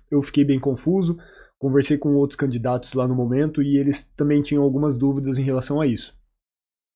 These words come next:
Mas na hora da aplicação da prova, a banca tá de parabéns, foi muito bem orientado pelos fiscais, pelos, pelos policiais lá, pelos coordenadores que estavam lá.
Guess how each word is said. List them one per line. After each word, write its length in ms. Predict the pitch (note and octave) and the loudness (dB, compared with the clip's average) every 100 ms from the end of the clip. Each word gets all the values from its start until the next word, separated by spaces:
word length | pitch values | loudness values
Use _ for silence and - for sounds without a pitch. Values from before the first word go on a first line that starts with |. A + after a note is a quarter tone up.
| _ _ - | _ _ -4
Mas 160 | D#3+ | 0
na 100 | F3+ | 2
hora 160 | F3 F#3 | 4 4
da 140 | E3+ | 4
aplicação 480 | F3+ F#3+ F3+ E3 D#3 | 2 0 0 0 0
da 100 | D3+ | 0
prova, 560 | C#3+ C3 C#3+ C3+ C3+ - - | 0 2 2 2 -4 -10 -10
a 80 | |
banca 300 | A#2 C3 C#3+ | -4 -2 -2
tá 100 | C3 | -4
de 80 | C3 | -4
parabéns, 540 | A#2 C#3 B2 A#2 C#3+ - | -2 -2 -2 -2 -4 -4
foi 520 | - C3 B2 A#2+ A2 - _ _ _ _ - | -4 -2 0 0 -4 -12 _ _ _ _ -10
muito 400 | A#2 B2 E3+ E3+ | -6 0 0 0
bem 200 | C#3+ C#3+ | 0 2
orientado 500 | C#3 C3+ A#2 B2 C3 | 4 2 0 -4 -4
pelos 260 | B2+ B2 - | -4 -6 -6
fiscais, 580 | B2 - A#2 B2 C3+ | -8 -8 -6 -4 -4
pelos, 840 | - B2+ A#2+ A#2 G#2+ - - - - _ | -4 -6 -4 -4 -6 -8 -10 -14 -20 _
pelos 520 | A2+ A2 A2 - - | -10 -8 -6 -8 -12
policiais 580 | - B2 A2+ A#2 C3+ B2+ | -8 -6 -4 -2 0 0
lá, 180 | A#2 C#3 | -2 -4
pelos 440 | B2+ A2+ G#2+ - | -4 -6 -6 -8
coordenadores 640 | - A#2+ A#2+ A#2 A2 A#2+ - | -6 -4 -2 -4 -4 -4 -6
que 60 | |
estavam 280 | - A#2 A#2+ | -8 -6 -4
lá. 300 | A#2+ D3 - | -4 -6 -8